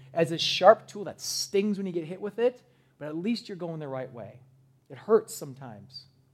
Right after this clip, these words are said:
Keeps us going the right way. So we go into verses thirteen and fourteen. After all this writing, he comes to this, what matters in life. And this is so. We're back to twelve. Now we're in thirteen and fourteen, same page.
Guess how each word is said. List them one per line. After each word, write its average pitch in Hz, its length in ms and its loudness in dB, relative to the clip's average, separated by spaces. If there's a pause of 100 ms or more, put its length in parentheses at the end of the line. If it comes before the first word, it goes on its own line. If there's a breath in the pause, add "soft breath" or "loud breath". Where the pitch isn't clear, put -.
(240)
Keeps 170 200 -8
us 151 60 -12
going 151 180 -6
the 139 60 -6
right 131 160 -8
way. 110 160 -12 (1900)
So - 100 -4
we 196 60 12
go 202 140 12
into 196 200 2
verses 165 400 -2
thirteen 160 320 -2
and 143 80 -12
fourteen. 127 500 -12 (1200)
After 185 220 8
all 202 100 12
this 190 200 -4
writing, 165 260 -4
he 147 80 -8
comes 165 380 -8 (100)
to 143 400 -4
this, 151 180 -8
what 151 160 -12
matters 139 300 -8
in 131 120 -10
life. 131 260 -6
And 147 80 -10
this 139 140 -8
is 139 100 -8
so. 139 180 -2
We're 131 100 -6
back 139 260 -10
to 151 60 -16
twelve. 131 300 -8
Now 139 140 -10
we're 139 80 -8
in 131 60 -10
thirteen 135 420 -10
and 127 80 -12
fourteen, 131 560 -12 (240 soft breath)
same 123 260 -12
page. 107 480 -18